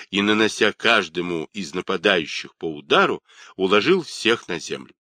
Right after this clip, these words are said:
Тут работник снова хотел закричать, но Шитянь успел ударить его кулаком в лицо,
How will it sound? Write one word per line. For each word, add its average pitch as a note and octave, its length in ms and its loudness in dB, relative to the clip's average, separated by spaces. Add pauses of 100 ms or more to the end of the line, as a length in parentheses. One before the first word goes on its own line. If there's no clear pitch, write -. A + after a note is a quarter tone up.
(640)
Тут - 340 -4
работник F2+ 600 -2
снова G2+ 480 2
хотел E2+ 360 -4
закричать, D#2 640 -4 (420)
но A2+ 420 4 (120)
Шитянь G#2+ 880 -2 (140)
успел A2 640 0
ударить D#3+ 580 -2
его A2+ 200 -4
кулаком F2+ 540 -4
в - 60 -20
лицо, D3+ 540 0